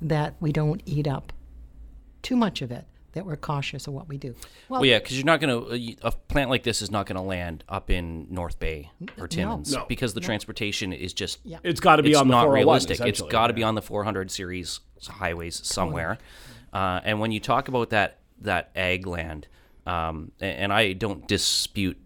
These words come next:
Speaker 2: Kelly's point about that being really important land. Uh, in fact, her and I worked together ag-, against the, uh, the former provincial government's, um, high-speed rail plan because of the damage that it was gonna do right across the province through dozens of communities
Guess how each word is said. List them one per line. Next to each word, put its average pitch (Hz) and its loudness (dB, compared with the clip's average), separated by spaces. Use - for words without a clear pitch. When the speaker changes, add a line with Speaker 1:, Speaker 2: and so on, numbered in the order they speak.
Speaker 2:
Kelly's 87 0
point 80 -4
about 87 -4
that 87 -2
being 85 -2
really 85 -4
important 82 4
land. 90 2
Uh, 85 0
in 87 2
fact, 92 4
her 95 2
and 90 2
I 90 2
worked 90 -2
together 87 2
ag-, 87 -6
against 87 -2
the, 85 -2
uh, - -4
the 82 -4
former 104 4
provincial 90 4
government's, 90 0
um, 85 0
high-speed 95 -2
rail 98 4
plan 85 2
because 92 -2
of 90 -4
the 90 0
damage 90 0
that 90 0
it 76 -2
was 87 -4
gonna 90 0
do 90 0
right 120 2
across 104 4
the 95 -2
province 92 0
through 101 -2
dozens 110 4
of 90 -2
communities 82 -6